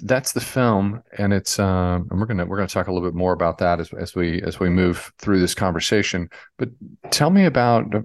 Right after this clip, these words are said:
about your, about your nonprofit, because, uh, a nonprofit is, you know, the film is one thing. That's, that's a, that's a piece of the narrative. You captured it. It's, it's, it's an emotional anchor. But a nonprofit is, is, is work.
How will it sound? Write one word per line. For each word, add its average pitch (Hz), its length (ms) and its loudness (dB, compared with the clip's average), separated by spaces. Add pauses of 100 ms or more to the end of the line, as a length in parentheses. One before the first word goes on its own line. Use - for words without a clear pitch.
about 104 400 0
your, 95 240 2
about 92 260 0
your 95 80 0
nonprofit, 85 680 -2 (640)
because, 107 340 0
uh, 95 400 2
a - 40 2
nonprofit 101 680 2
is, 90 260 -4
you 98 80 -2
know, 90 80 -2
the 87 120 -4
film 147 360 2
is 90 220 0
one 101 220 2
thing. 90 260 -2
That's, 90 220 -2
that's 92 240 0
a, 85 60 -4
that's - 280 -8
a - 60 -8
piece 120 260 2
of 107 60 -6
the 101 80 4
narrative. 90 400 4
You 82 80 -6
captured 101 480 -2
it. 90 240 -2
It's, - 180 -8
it's, - 240 -4
it's - 240 -4
an 85 80 2
emotional 87 460 2
anchor. 85 420 -4 (640)
But 95 220 0
a 98 60 0
nonprofit 165 640 2
is, 113 300 0
is, - 420 -2 (220)
is 98 160 0
work. 104 500 2